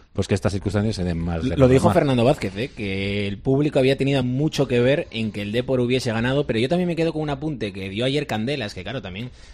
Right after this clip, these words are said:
Speaker 2: es un futbolista de la plantilla del Salamanca, creo que bastante voz autorizada en esto. Y decía una cosa que creo que es cierto. Con el paso de los años, los árbitros ya están perdiendo el miedo, y más ahora, yo creo que el var tiene bastante que ver en eso.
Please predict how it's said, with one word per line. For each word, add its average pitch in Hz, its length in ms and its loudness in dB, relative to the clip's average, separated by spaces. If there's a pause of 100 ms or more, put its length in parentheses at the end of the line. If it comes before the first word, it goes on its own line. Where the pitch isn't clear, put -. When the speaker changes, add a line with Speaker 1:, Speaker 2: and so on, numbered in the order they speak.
Speaker 2:
es - 60 -6
un 113 100 -4
futbolista 131 720 0
de 95 540 -6
la 98 160 -6
plantilla 101 340 -4
del 123 80 -2
Salamanca, 123 380 -4
creo 120 180 -6
que 127 80 -2
bastante 117 340 -6
voz 117 180 -6
autorizada 107 460 -4
en 123 60 -4
esto. 82 240 -8 (400)
Y 131 100 0
decía 123 200 0
una 185 140 0
cosa 196 220 -2
que 110 140 -4
creo 170 160 -2
que 175 60 -4
es - 80 -8
cierto. 156 340 -10 (440)
Con 113 180 0
el 110 100 0
paso 147 320 0
de 202 80 4
los 190 160 -2
años, 190 480 -8
los 120 220 0
árbitros 180 400 -2
ya 170 300 0
están 156 400 -2
perdiendo 160 480 0
el 143 80 2
miedo, 147 400 -2
y 110 120 -2
más 143 240 0
ahora, 165 200 4
yo 139 120 4
creo 175 100 0
que 170 80 2
el 143 100 2
var 156 200 4
tiene 131 180 0
bastante 147 300 -2
que 117 60 0
ver 123 120 0
en 139 100 -2
eso. 156 240 -8